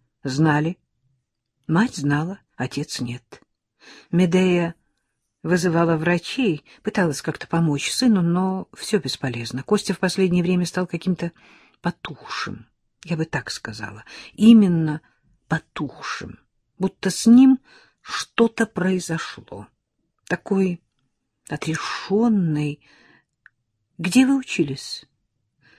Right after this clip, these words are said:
Мне показалось, что у моей собеседницы слишком богатый запас слов для обычной домработницы. Я закончила среднюю школу и педагогический вуз в Кишинёве,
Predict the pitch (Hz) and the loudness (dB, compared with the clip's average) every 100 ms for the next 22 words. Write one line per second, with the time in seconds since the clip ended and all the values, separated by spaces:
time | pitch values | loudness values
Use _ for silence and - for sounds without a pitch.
0 | - 180 190 185 190 180 175 170 - - | -4 2 2 2 0 2 2 0 -4 -2
1 | 175 175 170 165 170 170 170 226 214 180 | 0 2 2 0 0 0 -2 -2 0 -2
2 | - 175 - - - - 214 233 - 202 | -2 -6 -8 -14 -4 2 2 2 2 2
3 | 180 175 175 170 165 170 - 160 - 175 | 2 2 0 0 0 0 0 -2 0 2
4 | 202 170 156 156 156 151 - 151 143 143 | 2 2 0 2 0 -2 -2 -2 0 -2
5 | 143 139 131 139 131 - 151 _ _ _ | -2 -4 -6 -6 -6 -10 -14 _ _ _
6 | _ _ _ _ _ _ _ - 208 254 | _ _ _ _ _ _ _ -6 -2 -2
7 | 254 214 202 175 170 - 165 180 170 - | 0 2 2 2 2 2 2 2 -2 -4
8 | - 240 214 156 147 139 - _ _ _ | -2 0 2 0 -2 -6 -10 _ _ _
9 | _ - 170 170 170 160 160 - - 165 | _ -2 2 4 2 0 -4 -6 -2 0
10 | 160 156 - - - - 156 170 165 202 | 2 0 -4 -12 -8 -4 -2 0 2 2
11 | 220 220 | 2 -2